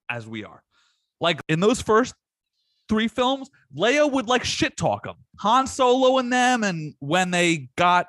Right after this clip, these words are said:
screwed by, like, Lando, they all sit down at a table. And yes, I'm sure they're terrified, but the fact is they're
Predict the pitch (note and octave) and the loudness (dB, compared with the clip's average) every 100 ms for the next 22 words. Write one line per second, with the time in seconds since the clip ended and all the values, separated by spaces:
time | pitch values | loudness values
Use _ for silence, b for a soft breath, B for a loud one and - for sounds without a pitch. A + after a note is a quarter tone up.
0 | - - B2+ E3+ E3+ G#3 A3 D#3+ E3 E3+ | -6 -8 -4 2 4 4 2 0 0 2
1 | E3 D#3 B2 B2+ _ A2+ C3+ F3 G#3+ A#3+ | 2 0 -2 -12 _ -4 0 0 0 2
2 | B3+ D4+ B B B3+ D4 B3+ - D#4 - | 2 0 B B 0 0 0 -4 -6 -2
3 | C4 E4+ D4 A3 G3+ - C#4+ D3+ A2 D3+ | 0 0 0 -2 -2 -4 -2 -2 -4 -6
4 | A3+ - C3+ - A#3 D#3+ - F#3 C#4 - | -6 -6 -8 -4 -2 -2 -2 0 0 0
5 | G#2 G#2 G#2+ - b - G#3 G3 - B3 | -2 -2 -4 -8 b -2 -2 -2 -2 -2
6 | - A#3 C#3+ G#3+ | -2 -2 0 0